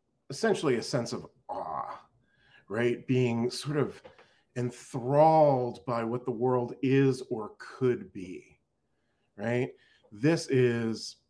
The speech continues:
a sense of curiosity, a sense of possibility, all these kinds of things. When you're a little kid, you are enchanted by everything because, one, you're a little kid,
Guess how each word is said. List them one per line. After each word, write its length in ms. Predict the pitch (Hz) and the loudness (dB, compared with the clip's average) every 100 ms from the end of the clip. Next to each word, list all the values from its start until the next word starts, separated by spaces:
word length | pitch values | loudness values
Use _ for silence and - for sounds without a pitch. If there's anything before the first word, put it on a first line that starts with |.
| _ - | _ -18
a 40 | |
sense 300 | - 101 - | -14 -12 -12
of 120 | - | -16
curiosity, 1120 | - - 107 101 120 143 139 - 147 147 156 147 _ _ _ _ _ _ | -18 -12 -8 -4 2 2 0 -2 0 0 -2 -10 _ _ _ _ _ _
a 60 | - | -14
sense 320 | - 113 110 | -6 -6 -6
of 100 | 98 - | -14 -12
possibility, 1200 | 123 104 - 87 76 123 135 156 156 170 160 - _ _ _ _ - | -8 -8 -8 -12 -4 0 2 4 2 0 -4 -16 _ _ _ _ 0
all 260 | 143 160 170 | 4 6 6
these 180 | 170 - | 2 2
kinds 280 | 156 135 | -2 -2
of 80 | 123 | -4
things. 240 | 147 95 120 | -6 -6 -4
When 100 | 127 | 0
you're 140 | 208 | 0
a 120 | 214 | 2
little 220 | 208 202 - | 2 2 -2
kid, 600 | - 240 220 113 202 214 _ _ _ _ _ _ - | -6 -4 -2 -2 -6 -12 _ _ _ _ _ _ -8
you 260 | 127 165 | 0 4
are 160 | 165 156 | 4 4
enchanted 1080 | 143 - - 185 240 277 - 101 87 90 - _ _ _ _ _ _ 101 | 2 -4 -4 -2 0 0 -2 -8 -10 -14 -20 _ _ _ _ _ _ -4
by 380 | 147 147 175 - | -2 0 -2 0
everything 720 | 226 269 330 285 - - - _ _ 127 160 | 0 4 4 4 2 -10 -12 _ _ -4 0
because, 560 | 180 170 170 156 120 - 127 _ | 2 4 4 4 0 -8 -16 _
one, 300 | 127 156 247 | 0 4 6
you're 120 | 202 | 6
a 80 | 160 | 6
little 180 | 170 139 | 4 2
kid, 480 | - 196 139 135 | 4 6 6 2